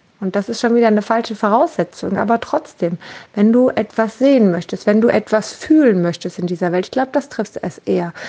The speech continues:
wenn du etwas fühlen möchtest in dieser Welt, in deinem Leben, etwas fühlen möchtest, dann musst du bereit sein, dieses Gefühl auch rauszugeben.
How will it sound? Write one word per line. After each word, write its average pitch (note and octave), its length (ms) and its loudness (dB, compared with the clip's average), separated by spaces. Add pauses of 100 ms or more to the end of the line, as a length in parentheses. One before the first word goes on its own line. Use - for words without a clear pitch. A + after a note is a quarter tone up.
(140)
wenn B3+ 180 2
du E4 120 4
etwas A3 440 0
fühlen D4 680 2
möchtest A3 420 -2
in F#3 160 0
dieser G#3+ 340 0
Welt, E3+ 300 -4
in F3+ 220 -6
deinem A#3 500 0
Leben, E3+ 380 0 (920)
etwas - 320 -8
fühlen F3+ 480 0
möchtest, - 460 -14
dann G#3+ 280 2 (600)
musst A#3 240 0
du A3 60 -2
bereit A#3+ 520 0
sein, F3+ 280 2
dieses B3+ 360 0
Gefühl C4+ 600 0
auch G#3+ 260 -4
rauszugeben. F#3 840 -8